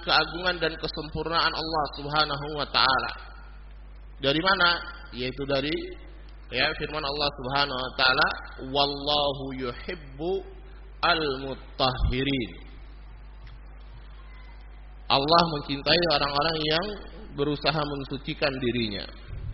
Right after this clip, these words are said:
Ar-rabi'ah al-hasu ala isbaghil wudu' wa tatahhur minan najasat. Ya.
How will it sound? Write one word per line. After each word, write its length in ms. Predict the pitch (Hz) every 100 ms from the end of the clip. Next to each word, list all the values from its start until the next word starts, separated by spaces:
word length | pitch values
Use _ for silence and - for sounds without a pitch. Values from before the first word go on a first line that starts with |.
| - - - - - - - - - - - - - - - - - - - - - - - - - - - - - - - - -
Ar-rabi'ah 640 | 196 220 285 233 233 247 262 233
al-hasu 440 | 220 226 233 - 233
ala 240 | 214 214 208
isbaghil 600 | 208 185 214 220 208 202
wudu' 400 | 190 185 214 220 190
wa 80 | 185
tatahhur 640 | 185 185 202 214 196 202 185
minan 320 | 185 180 175 175
najasat. 680 | 165 170 170 156 190 151 - - - - - - - - - - - - - - - - - - - - - - - - - - - - 71
Ya. 160 | 62